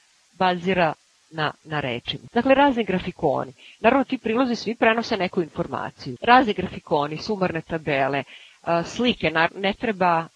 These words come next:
preopterećivati studiju slučaja slikama, ali neku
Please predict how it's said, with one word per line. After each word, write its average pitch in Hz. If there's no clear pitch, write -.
preopterećivati 185
studiju 147
slučaja 139
slikama, 226
ali 180
neku 190